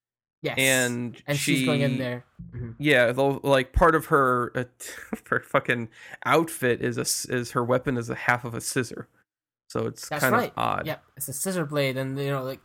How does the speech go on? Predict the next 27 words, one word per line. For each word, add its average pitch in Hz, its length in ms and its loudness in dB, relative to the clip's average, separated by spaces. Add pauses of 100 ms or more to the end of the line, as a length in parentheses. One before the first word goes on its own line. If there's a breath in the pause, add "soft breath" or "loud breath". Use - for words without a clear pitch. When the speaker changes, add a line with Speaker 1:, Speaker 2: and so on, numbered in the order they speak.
(240 loud breath)
Speaker 1:
it's 156 140 -2
all 208 140 2
fabric 190 380 0
themed 135 280 -4
because 139 180 -4
they're 135 80 -4
wearing 139 240 0
clothes 139 380 -4
and 123 100 -8
shit, 120 240 -8
and 123 160 -10
then, 120 340 -10
you 127 60 -10
know, 123 120 -8
the 120 60 -12
scissors 131 280 -4
cut - 300 -6
the 127 60 -14
clothes, 123 440 -8
and 127 180 -8
all 127 160 -4
the, 143 180 -6
everybody's 185 460 0
attack, 151 500 -2
uh, 156 60 -6
everyone's, 160 540 -2
like, 143 140 -4